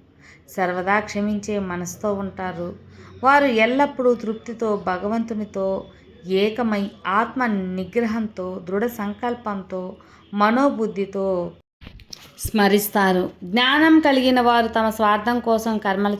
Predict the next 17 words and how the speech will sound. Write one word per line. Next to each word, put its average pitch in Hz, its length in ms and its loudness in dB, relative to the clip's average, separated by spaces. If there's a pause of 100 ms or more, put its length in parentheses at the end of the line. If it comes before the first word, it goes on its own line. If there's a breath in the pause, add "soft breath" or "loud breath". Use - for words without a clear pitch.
చేయరు. 180 340 0 (100)
కేవలం 214 520 2
సమాజ 202 420 0
శ్రేయస్సు 196 520 -4
కొరకు 190 400 -4
మాత్రమే 196 560 -2
కర్మలు 185 360 -4
చేస్తారు. 175 640 -6 (580 loud breath)
దానికి 285 360 4
ఏ 233 320 6
ఫలాన్ని 247 560 2
కోరుకోరు. 190 840 -2
ఈ 202 200 0
ప్రపంచమంతా 202 880 -2
భగవంతుని 202 640 -2
స్వరూపం 196 680 -2
నుండి 208 300 0